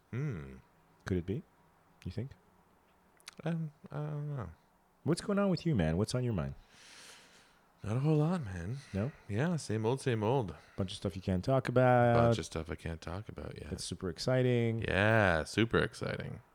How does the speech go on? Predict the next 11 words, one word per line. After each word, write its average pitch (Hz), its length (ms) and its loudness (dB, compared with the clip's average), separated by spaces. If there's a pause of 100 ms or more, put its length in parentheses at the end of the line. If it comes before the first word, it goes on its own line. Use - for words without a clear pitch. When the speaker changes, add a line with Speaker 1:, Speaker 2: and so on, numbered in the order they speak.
(200)
Speaker 2:
Um, 82 560 -4 (160)
and 80 540 -2 (180)
Speaker 1:
A - 40 -6
lot 92 80 4
of 113 100 8
Speaker 2:
work. 110 60 4
Speaker 1:
people 107 160 2
who 92 80 6
are 82 80 4
listening 82 420 0
probably 78 260 -6